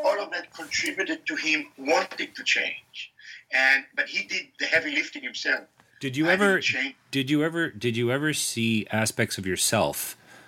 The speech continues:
Speaker 2: in, in Mark, in a sense? And I guess the question I'm really asking you is,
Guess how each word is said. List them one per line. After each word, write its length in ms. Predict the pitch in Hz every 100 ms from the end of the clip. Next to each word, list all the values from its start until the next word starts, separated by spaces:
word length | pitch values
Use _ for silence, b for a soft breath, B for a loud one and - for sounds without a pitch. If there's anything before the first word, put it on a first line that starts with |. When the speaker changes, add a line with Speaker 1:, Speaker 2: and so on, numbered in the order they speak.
| B
Speaker 2:
in, 240 | 110 101 98
in 200 | 101 92
Mark, 340 | 90 82 -
in 80 | 95
a 60 |
sense? 340 | 95 120 104 -
And 120 | 98
I 40 | 98
guess 200 | 117 -
the 80 | -
question 340 | 110 104 92
I'm 120 | 87
really 340 | 87 98 95 82
asking 400 | 80 - 85 82
you 220 | 80 80
is, 360 | 80 76 -